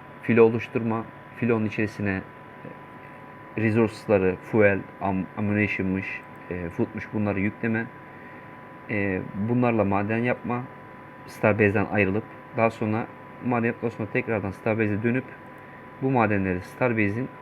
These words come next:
içerisine aktarma, kargoyu boşaltma. E, bunlar temel olarak şu an işinize yarayacak bilgiler. Eğer daha ileri bir, e, bilgi ihtiyacınız varsa, atıyorum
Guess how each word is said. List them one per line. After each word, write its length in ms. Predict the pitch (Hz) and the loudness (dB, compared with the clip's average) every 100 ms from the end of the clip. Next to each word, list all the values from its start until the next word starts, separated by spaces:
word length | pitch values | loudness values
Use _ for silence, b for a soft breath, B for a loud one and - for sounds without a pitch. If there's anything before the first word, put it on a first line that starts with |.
| - - | -12 -4
içerisine 420 | - 117 - 107 | 0 0 0 -4
aktarma, 460 | 120 - 117 98 120 - - - - - - - - - - - | -2 0 2 2 0 -6 -16 -18 -16 -16 -16 -16 -16 -16 -4 2
kargoyu 400 | 113 104 104 107 | 4 4 4 4
boşaltma. 440 | 104 104 - 101 - - - B B B - - - 143 | 4 2 0 -6 -6 -16 -18 B B B -16 -16 -6 -2
E, 200 | 123 143 | 0 2
bunlar 220 | 160 160 | 2 4
temel 260 | - 143 170 | 6 8 8
olarak 320 | 139 127 143 | 8 6 2
şu 180 | - 143 | 2 2
an 140 | 143 - - | 2 -4 -8
işinize 340 | - 131 131 | -2 0 4
yarayacak 380 | 123 101 139 - | 4 4 0 0
bilgiler. 320 | 117 104 95 - - - - | 2 2 0 -4 -16 -16 -4
Eğer 220 | 135 135 | 0 2
daha 220 | 127 143 - | 0 0 0
ileri 420 | 143 139 143 147 | 4 6 6 6
bir, 160 | 131 127 - - - - - - - - - | 4 2 -8 -18 -18 -18 -18 -18 -18 -18 -6
e, 380 | 117 117 107 113 | 0 2 2 2
bilgi 240 | 123 120 127 | 2 4 2
ihtiyacınız 460 | - 120 117 110 | 4 4 4 2
varsa, 320 | 120 107 101 - - - 104 | 2 2 -2 -6 -12 -12 -4
atıyorum 340 | - 107 | 0 0